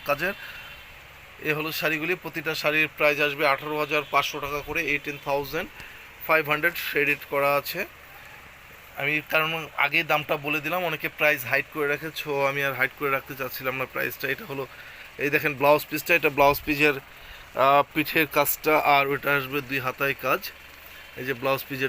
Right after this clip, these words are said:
দুই হাতায় কাজ। আহ, অর্ডারের জন্য জিরো ওয়ান সেভেন এইট ফাইভ সেভেন নাইন ট্রিপল সিক্স সেভেন নম্বরে WhatsApp করে দিলেই হবে। এ হলো পুরো কাজটা, আমি কাজটা একটু ক্লোজ করে দেখিয়ে দিচ্ছি। দেখেন খুবই সুন্দর চমৎকার একটা ক্লজ মোটিভ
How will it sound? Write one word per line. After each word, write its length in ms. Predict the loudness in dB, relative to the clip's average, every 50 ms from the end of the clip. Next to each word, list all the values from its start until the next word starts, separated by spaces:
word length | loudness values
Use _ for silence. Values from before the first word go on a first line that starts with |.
| -4 -4
দুই 120 | -4 -4
হাতায় 280 | -2 -4 -2 -2 -4 -4
কাজ। 340 | -2 -2 -2 -2 -2 -4 -10 -14 -16 -20 -20 -20 -20 -20 -20 -20 -20 -20 -20 -20 -20 -20 -20 -20 -14 -10
আহ, 560 | -6 -6 -4 -4 -4 -6 -8 -10 -10 -4 0
অর্ডারের 340 | 2 4 6 6 4 4 2
জন্য 300 | 0 -4 -4 -4 -2 0
জিরো 220 | 2 4 6 6
ওয়ান 200 | 6 6 4 4
সেভেন 300 | 4 2 2 4 4 4
এইট 140 | 4 2 2
ফাইভ 200 | 2 0 0 2
সেভেন 280 | 0 0 0 0 0 2
নাইন 240 | 4 4 4 4
ট্রিপল 300 | 2 -2 -4 -4 -4 -6
সিক্স 240 | -6 -4 -6 -6 -2
সেভেন 260 | 0 0 2 2 2
নম্বরে 360 | 0 -2 0 2 4 4 4 4 0 -6 -12 -12 -12 -14 -14 -6 0
WhatsApp 380 | 2 2 2 4 4 2 2 2 2 0
করে 160 | 0 2 4
দিলেই 260 | 4 4 4 4 4
হবে। 340 | 2 0 0 2 2 2 2 2
এ 140 | 2 2 2
হলো 220 | 2 2 0 0 0 0
পুরো 160 | 0 0 0
কাজটা, 340 | 2 0 0 0 0 -2 -4
আমি 100 | -2 0
কাজটা 300 | 0 -2 0 -2 -4 -6
একটু 240 | -4 -6 -8 -8 -8 -12 -16 -16 -16 -16 -16 -18 -20 -16 -6
ক্লোজ 360 | 0 2 4 4 4 2 0
করে 220 | -4 -4 -2 -2 0
দেখিয়ে 340 | 0 -2 -2 0 0 0 0
দিচ্ছি। 320 | -2 -4 -4 -4 -6 -4
দেখেন 220 | -4 -4 -6 -6
খুবই 240 | -10 -10 -8 -8 -6
সুন্দর 380 | -6 -8 -8 -6 -4 -2 -4 -4 -4
চমৎকার 640 | -6 -6 -6 -6 -8 -10 -8 -2 2 4 4 6 4
একটা 420 | 4 0 -2 2 4 4 4 2 0 -6 -16 -20 -18 -18 -18 -20 -20 -20 -20 -16 -6
ক্লজ 340 | 0 2 4 4 2 2 -2
মোটিভ 320 | -6 -8 -8 -8 -10 -10